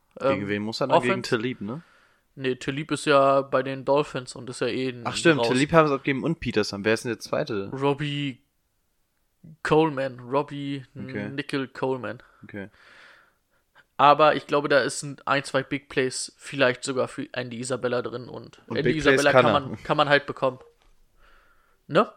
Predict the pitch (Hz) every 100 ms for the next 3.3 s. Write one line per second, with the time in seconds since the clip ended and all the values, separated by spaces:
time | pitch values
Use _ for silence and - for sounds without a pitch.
0 | _ _ _ _ _ _ _ _ _ _
1 | _ - _ _ _ _ _ 120 117 -
2 | - 113 127 117 - - - - 92 101
3 | - -